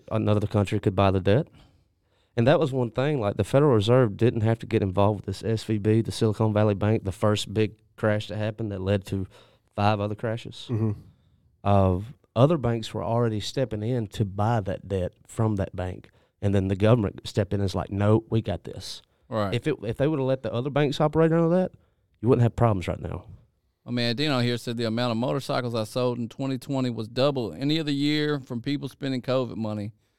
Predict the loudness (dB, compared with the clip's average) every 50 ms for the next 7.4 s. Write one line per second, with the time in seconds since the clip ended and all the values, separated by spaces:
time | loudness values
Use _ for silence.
0 | _ _ _ _ _ _ _ -10 -6 -4 -2 -2 -2 -4 -6 -6 -4 -4 -4 -4
1 | -4 -4 -6 -4 -6 -6 -8 -8 -8 -8 -10 -8 -10 -14 -14 -16 -18 _ _ _
2 | _ _ _ _ _ -14 -12 -12 -10 -12 -12 -16 _ _ _ -10 -10 -8 -6 -2
3 | -2 0 0 0 -2 -4 -8 -12 _ _ _ _ _ _ _ _ _ _ _ _
4 | 4 4 4 4 4 6 6 8 8 8 8 6 4 0 -10 -18 -16 -18 -18 -20
5 | _ _ _ _ _ _ 2 4 8 10 10 10 10 8 6 4 2 4 4 4
6 | 4 4 0 0 -2 -2 0 2 2 2 2 0 0 -2 -4 -6 -2 0 2 4
7 | 6 6 6 4 2 0 -4 -12